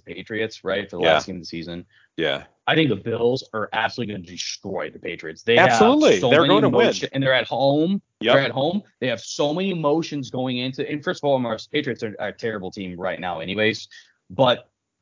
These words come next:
Speaker 1: the fact that the, that you have all these emotions going on,
Speaker 2: Mm-hmm.
Speaker 1: even if,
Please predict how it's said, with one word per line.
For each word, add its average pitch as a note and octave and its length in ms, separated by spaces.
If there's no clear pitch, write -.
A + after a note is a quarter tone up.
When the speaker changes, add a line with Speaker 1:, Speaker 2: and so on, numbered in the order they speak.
Speaker 1:
the B2+ 380
fact C#3 400
that B2 180
the, G#2 200
that A2+ 180
you B2 100
have C3+ 100
all A#2+ 280
these A#2+ 180
emotions G#2+ 500
going B2+ 240
on, B2+ 80
Speaker 2:
Mm-hmm. - 60
Speaker 1:
even C#4 220
if, F3 160